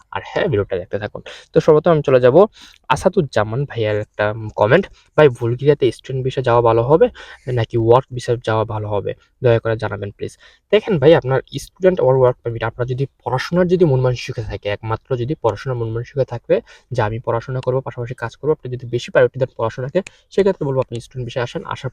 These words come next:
পরে আপনি তারপর কাজও করলেন, স্টুডেন্ট বিষয় করলেন, স্টু-, স্টুডেন্ট মানে পড়াশোনা করলেন, এটা একটা। আরেকটা হলো আপনি যদি না, পড়াশোনার দরকার নাই,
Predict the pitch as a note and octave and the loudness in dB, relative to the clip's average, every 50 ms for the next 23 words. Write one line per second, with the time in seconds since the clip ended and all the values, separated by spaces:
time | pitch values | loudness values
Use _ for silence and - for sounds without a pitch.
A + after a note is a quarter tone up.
0 | - - B2 F3 A3 A#3+ _ _ _ _ _ - - - _ - F#3+ D#4 F4+ _ | -4 -2 0 0 0 0 _ _ _ _ _ -14 -14 -12 _ -2 -2 -2 -2 _
1 | _ _ _ _ _ _ _ _ _ _ _ _ _ _ - _ - - C#3 B2 | _ _ _ _ _ _ _ _ _ _ _ _ _ _ -20 _ 0 0 0 0
2 | A#2 G#2+ - - G#2+ A2+ - B2 - A#2+ A#2+ C#3 F3+ G#3 - _ _ _ - - | 0 -4 -6 -6 -6 -6 -6 -6 -2 0 0 2 0 -2 -2 _ _ _ -20 -16
3 | - - A#2+ A2 G2+ G#2 - G#2+ F2+ - - - - - - C3 - - - C#3 | -10 -8 -8 -6 -6 -4 -4 -4 -4 -4 -8 -14 -10 -8 -8 -8 -6 -2 0 0
4 | - - C3 - - C3+ B2 A#2+ A2 G#2+ - - A#2+ A2+ - A#2+ G#2+ - - G#2 | 0 0 -4 -6 -4 -4 -4 -2 -4 -4 0 0 0 0 0 -4 -8 -8 -6 -8
5 | G#2 G#2 B2+ - - - B2+ A#2+ G2+ - - - A2+ - - - - - - - | -10 -10 -12 -12 -8 -6 -4 -4 -4 -4 -6 -10 -12 -12 -12 -14 -20 -4 2 2
6 | A#2+ A#2 C3 - - E3+ F3 F#3 - - D#3+ D#3 D#3 D#3 E3+ E3 C#3+ C3 A#2+ - | 4 4 2 0 -2 0 2 2 2 0 0 -4 -2 -2 -2 0 0 0 -2 -2
7 | - _ - - - _ _ - D#3 D3 C#3 - D#3 C#3+ C#3 C3 C3+ C3+ - - | -4 _ -14 -14 -14 _ _ 4 4 4 4 4 -2 -4 -2 0 0 -2 -2 -2
8 | D#3+ G3+ A#3+ A3+ | -2 2 4 4